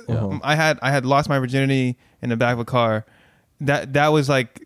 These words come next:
Speaker 2: my first and the second, that lasted two seconds. That wasn't really sex. And then went to this party, that, threesome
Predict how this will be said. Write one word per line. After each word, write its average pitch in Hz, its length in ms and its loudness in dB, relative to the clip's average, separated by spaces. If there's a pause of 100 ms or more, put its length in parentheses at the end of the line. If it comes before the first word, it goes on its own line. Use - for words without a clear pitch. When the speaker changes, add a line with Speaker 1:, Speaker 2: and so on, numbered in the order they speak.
(100)
Speaker 2:
my 135 180 0
first 143 320 0
and 143 100 2
the 127 40 -2
second, 131 200 -2
that 135 120 2
lasted 131 280 -2
two 143 100 -6
seconds. 123 440 -2
That 123 140 2
wasn't 127 200 2
really 123 140 0
sex. 113 400 -4 (240)
And 117 120 2
then 156 340 2 (200)
went 131 240 -2
to 147 40 4
this 131 140 2
party, 127 440 0 (600)
that, 135 420 -2 (760)
threesome 143 560 0